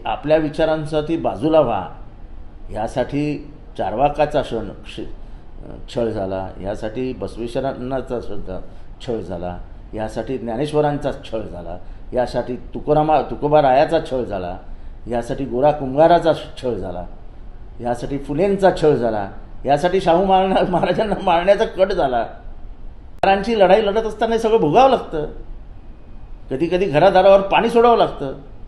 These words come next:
ते शरद पवार आहेत. बरं झालं तुम्हीच महाराष्ट्राला ओळख करून दिली की घर फुटत असताना पण शरद, म्हणजे घर सांभाळू शकेल, त्यांनी विचार सांभाळले आणि विचारच जगतात.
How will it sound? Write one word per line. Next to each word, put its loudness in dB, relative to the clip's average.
ते -2
शरद 2
पवार -4
आहेत. -10
बरं 4
झालं 8
तुम्हीच -2
महाराष्ट्राला 4
ओळख 4
करून -4
दिली -4
की -4
घर 2
फुटत -4
असताना 0
पण -2
शरद, -4
म्हणजे -4
घर 4
सांभाळू 4
शकेल, -6
त्यांनी -2
विचार 6
सांभाळले -4
आणि -4
विचारच 6
जगतात. 2